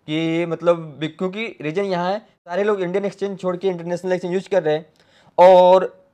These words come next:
अगर गवर्नमेंट के पल्ले नहीं पड़ा, उसके हाथ में डेटा अगर नहीं आया इंटरनेशनल एक्सचेंज के द्वारा, इस केस में एक कदम को उठा सकता है। यहाँ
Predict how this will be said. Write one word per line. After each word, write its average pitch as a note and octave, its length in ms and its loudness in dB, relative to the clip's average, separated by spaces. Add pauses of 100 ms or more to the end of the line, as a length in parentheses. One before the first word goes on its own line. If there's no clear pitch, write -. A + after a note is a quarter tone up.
(380)
अगर F3+ 180 6
गवर्नमेंट F3+ 440 4
के A3+ 100 4
पल्ले G3+ 320 4
नहीं G3 220 0
पड़ा, B2+ 280 -2 (640)
उसके E3+ 300 0
हाथ F#3+ 260 0
में G3 120 -6
डेटा F#3 240 4
अगर G3 160 4
नहीं F#3 240 -2
आया A#2+ 260 -2 (960)
इंटरनेशनल F3 460 -4
एक्सचेंज F#3+ 260 -4
के F3+ 80 -2
द्वारा, A#2+ 300 -2 (100)
इस A3 140 -20
केस G3 260 -4
में G#3 180 -10 (720)
एक F3 180 -6
कदम D#3 200 -4
को D3 80 -10
उठा D3+ 200 -8
सकता D3 340 -10
है। B2 60 -10
यहाँ - 480 -12